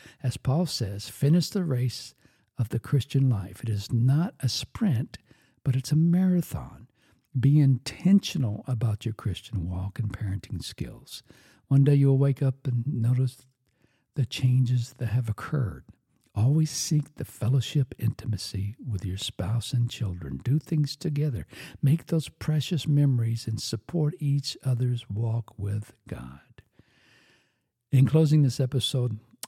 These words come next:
I would just like to share that most of my boys spend a great deal of their younger lives in church, the younger ones even more. Out of seven, only two still attend church, but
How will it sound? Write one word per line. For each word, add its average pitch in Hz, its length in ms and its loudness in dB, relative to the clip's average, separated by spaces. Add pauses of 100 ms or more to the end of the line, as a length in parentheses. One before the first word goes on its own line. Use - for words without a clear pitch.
I 120 80 -2
would 113 300 0 (400)
just 113 280 -2
like 110 180 -2
to 131 80 -4
share 113 320 -2
that 110 320 -2
most 127 400 0
of 156 60 0
my 147 160 2
boys 123 420 0
spend 104 260 -6
a 95 60 -6
great 123 360 -4
deal 120 240 0
of 113 100 -4
their 123 120 0
younger 113 340 0
lives 101 380 -4
in 107 120 -2
church, - 540 -12 (100)
the 104 100 -2
younger 104 320 2
ones 104 380 0
even 107 220 -2
more. 104 400 -2 (640)
Out 120 120 0
of 107 120 -6
seven, 110 500 0 (220)
only 120 400 2
two 175 360 2
still 139 440 0
attend 104 520 -2
church, - 600 -10 (400)
but 131 180 0